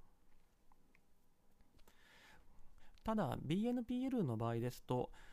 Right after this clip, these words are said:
あの、ユーザーから手数料を取るっていうのは基本的にはなくて、加盟店からしか取らない。なので、えっと、加盟店としては、まあ、これは実際どれぐらい取ってるのかっていうのは私もよくわからないですけど、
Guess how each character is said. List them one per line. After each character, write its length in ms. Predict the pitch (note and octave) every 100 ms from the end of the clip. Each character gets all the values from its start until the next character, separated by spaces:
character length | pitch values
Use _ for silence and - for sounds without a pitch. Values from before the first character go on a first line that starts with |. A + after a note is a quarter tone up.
| -
あ 140 | - B2
の、 220 | A2+ A2+
ユ 260 | A#2+ A3+ E4+
ー 20 |
ザ 160 | E4 D#4+
ー 20 |
か 140 | D#4
ら 80 | D4+
手 100 | C#4+
数 220 | C4 C#4
料 100 | A#3
を 60 | B2
取 140 | E3+
る 40 | D3+
っ 20 |
て 60 | -
い 20 |
う 40 |
の 20 |
は 60 | A2
基 100 | B2+
本 160 | D3 D#3
的 140 | F3
に 100 | E3
は 60 | A2
な 120 | A#2+
く 100 | -
て、 280 | A#2+ - - -
加 120 | G#3
盟 180 | C#4 D4
店 180 | A#3+
か 80 | G3+
ら 80 | A#3+
し 80 | -
か 80 | B3
取 160 | -
ら 80 | A#2
な 140 | A2+
い。 100 | D#2 - - - - - - - - - - -
な 100 | G3
の 120 | A3 F#3+
で、 260 | A#3+ A3 -
え 160 | - D3
っ 40 |
と、 80 | B2+
加 140 | -
盟 160 | G#3 B3+
店 180 | A3 G3
と 100 | G3
し 80 | -
て 120 | B3
は、 320 | A#3+ - - -
ま 120 | - A#2+
あ、 40 | -
こ 120 | A3
れ 100 | B3+
は 120 | C4
実 140 | F#3
際 300 | F3+ - G3
ど 100 | C#3
れ 100 | B2
ぐ 80 | E3
ら 100 | F#3
い 20 |
取 120 | F3+ G3
っ 40 |
て 80 | E3+
る 60 |
の 100 | C3
か 80 | A#2+
っ 20 |
て 80 | A#2
い 20 |
う 20 | A2+
の 60 |
は 40 | A2
私 200 | C3 C3+
も 80 |
よ 60 | C#3+
く 80 | B2+
わ 80 | A2
か 80 |
ら 100 | B2
な 120 | B2 A2
い 40 |
で 100 | A2
す 100 | -
け 100 | -
ど、 280 | C3 D3+